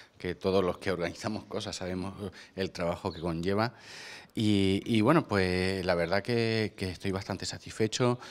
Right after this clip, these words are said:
Eh, para mí, eh, esto, estos encuentros, estos congresos, la verdad que sirven, pues, pa-,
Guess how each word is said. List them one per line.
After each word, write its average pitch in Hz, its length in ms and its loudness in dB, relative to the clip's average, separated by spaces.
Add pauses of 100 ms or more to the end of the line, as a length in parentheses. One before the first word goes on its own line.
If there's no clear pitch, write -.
(280)
Eh, 90 580 0 (460)
para 98 200 4
mí, 113 440 4
eh, 98 640 -2
esto, 101 460 -4
estos 98 280 -8
encuentros, 104 640 0
estos 95 240 -8
congresos, 101 540 -2 (280)
la 92 140 -6
verdad 90 220 -2
que 101 80 -4
sirven, 107 400 0
pues, 95 220 -8
pa-, - 200 -10